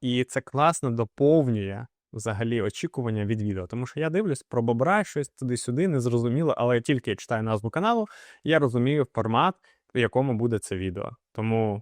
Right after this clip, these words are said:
це чудово працює, це класний приклад. І так повинно бути з вами. Також, якщо у вас немає наснаги, чи ви хочете просто назватися ім'ям і прізвищем,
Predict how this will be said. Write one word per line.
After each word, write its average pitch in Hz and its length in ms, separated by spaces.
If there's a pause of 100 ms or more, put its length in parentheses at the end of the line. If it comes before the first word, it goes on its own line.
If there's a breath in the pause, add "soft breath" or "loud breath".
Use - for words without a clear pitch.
це 185 320
чудово 113 420
працює, 101 340
це - 180
класний 110 340
приклад. - 340
І - 80
так 208 200
повинно 139 320
бути 120 260
з 104 80
вами. 98 240 (420 soft breath)
Також, 190 380
якщо 147 280
у 135 40
вас 131 280
немає 120 680
наснаги, 113 480
чи - 120
ви 120 100
хочете - 320
просто 127 300
назватися 117 580 (120)
ім'ям 127 460
і 110 60
прізвищем, 127 720